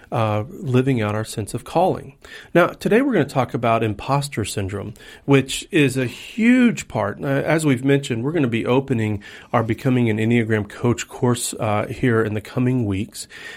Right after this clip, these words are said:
And so, uh, we've had talked with thousands of people about why they want to and what's keeping them from actually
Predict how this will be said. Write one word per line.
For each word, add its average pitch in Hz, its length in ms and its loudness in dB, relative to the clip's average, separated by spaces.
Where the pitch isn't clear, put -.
And 123 200 2
so, 127 500 2
uh, 120 200 0
we've 147 400 2
had - 360 -2
talked 143 280 0
with 131 180 -2
thousands 135 580 0
of 101 200 -8
people 113 520 -2
about 135 460 4
why 135 600 2
they 131 180 2
want 123 440 2
to 196 440 0
and 131 240 2
what's 131 240 2
keeping 135 480 0
them 110 320 0
from 117 500 0
actually 123 440 -2